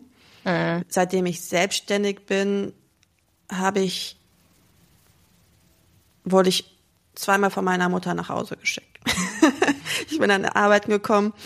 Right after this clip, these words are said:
Speaker 2: äh, und sie hat dann gesehen, dass es mir wirklich nicht gut ging und hat gesagt, „Du gehst jetzt nach Hause.“ Und dann, ähm,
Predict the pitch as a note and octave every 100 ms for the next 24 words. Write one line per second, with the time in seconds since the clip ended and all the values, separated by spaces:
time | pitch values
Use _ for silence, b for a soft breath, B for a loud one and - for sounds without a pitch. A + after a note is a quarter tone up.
0 | B B B - F#3 F#3+ G3+ G3 F#3 G3+
1 | F#3 F#3+ F3+ F3+ F3+ F#3 F3+ F#3 F3+ G3+
2 | G3 F3+ F3+ G3+ G3 - F#3 F#3+ G3 B
3 | B B G3 F3+ F#3+ F#3 F#3 F3+ E3+ G3
4 | F3+ F3 - E3+ E3 E3 F3 E3+ E3 -
5 | - F3 F3 F#3 F3+ F#3 - F#3 F3